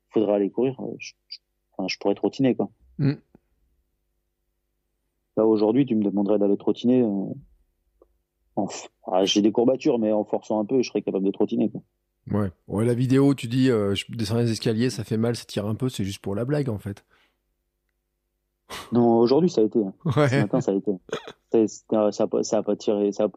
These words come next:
Speaker 1: ça a pas tiré beaucoup ce matin. Après, il y a des jours où ça peut tirer, hein, mais, euh, mais c'était cette année, franchement, je sais pas. Euh, d'habitude, les escaliers, ça pique. Cette année, pour l'instant, ça va. Donc, euh, euh, je sais pas, pourtant, j'ai rien changé de spécial dans,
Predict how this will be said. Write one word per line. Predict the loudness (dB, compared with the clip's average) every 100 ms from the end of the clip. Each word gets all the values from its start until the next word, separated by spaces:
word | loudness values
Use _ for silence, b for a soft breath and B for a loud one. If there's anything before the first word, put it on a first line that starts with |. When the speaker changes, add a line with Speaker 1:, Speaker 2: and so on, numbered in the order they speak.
| _
Speaker 1:
ça | -4
a |
pas | 0 0
tiré | 2 2
beaucoup | 2 0 0
ce | 0 -4
matin. | -4 -6 _ _ B B B -6
Après, | -2 0
il |
y | 2
a |
des | 2
jours | 2 2
où | 0
ça | -2
peut | -6
tirer, | -2 0 0
hein, | 0 -2 -2
mais, | -4
euh, | -4 -4 -2
mais | 2 4 6 4 2
c'était | -4 -4
cette | -2 0
année, | 2 0
franchement, | -2 -2 0 2 0 -2 -10 _ _ _ _ _
je | -2
sais | -2
pas. | -2 -4
Euh, | -4 -4 -4 -6 -8 0
d'habitude, | 0 2 2
les | 2 2
escaliers, | 2 2
ça | 2 0
pique. | -2 0
Cette | 2
année, | 2 0
pour | -2
l'instant, | -4 -4
ça | -2 2
va. | 0 0
Donc, | -4 -2
euh, | -2 -2 -4 -10 -20 _ _ _ _ _ -8
euh, | -6 -8 -10 -12 _ _ _ _ _ _ _ _ _ _ _ _ _ -12
je | 0
sais |
pas, | 2 2
pourtant, | 0 0
j'ai | 2
rien | 4 4 2
changé | 2 2
de | 0
spécial | 0 -2 0 0 2
dans, | 0 -2 -2 -4 -6